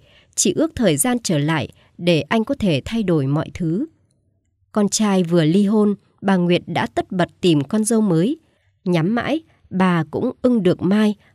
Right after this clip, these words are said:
một cô gái xinh xắn ở cùng quê, đang làm việc ở thành phố này. Mặc kệ con trai không thích, bà bảo: "Chuẩn bị đi, hôm nay con bé tới chơi đấy, nhà nó giàu lắm, ở dưới quê có tận mấy mẫu đất,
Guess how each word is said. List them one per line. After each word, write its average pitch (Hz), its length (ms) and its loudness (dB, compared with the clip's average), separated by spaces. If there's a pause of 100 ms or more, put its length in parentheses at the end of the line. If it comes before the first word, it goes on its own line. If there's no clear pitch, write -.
một 190 200 2
cô 254 120 4
gái 196 220 2
xinh 254 240 0
xắn 202 400 -2 (120)
ở 165 220 0
cùng 165 220 2
quê, 220 360 2 (320)
đang 196 260 2
làm 170 220 0
việc 160 180 -2 (140)
ở 151 320 2
thành 170 200 -2
phố 160 240 -2
này. 180 320 0 (500)
Mặc 190 280 0
kệ 156 140 2
con 226 220 0
trai 220 280 0
không 220 240 0
thích, 320 220 -2 (220)
bà 180 180 0
bảo: 160 280 -2 (540)
"Chuẩn 170 220 4
bị 175 160 2
đi, 214 220 4 (280)
hôm 233 220 0
nay 226 120 4
con 226 200 0
bé 180 140 0
tới 202 180 0
chơi 226 260 4
đấy, 262 180 0 (420)
nhà 170 140 0
nó 175 140 0
giàu 202 240 2
lắm, 226 240 2 (420)
ở 175 140 0
dưới 180 180 0
quê 226 280 4
có - 140 -4
tận - 240 0
mấy 175 180 2
mẫu 277 180 2
đất, 320 180 2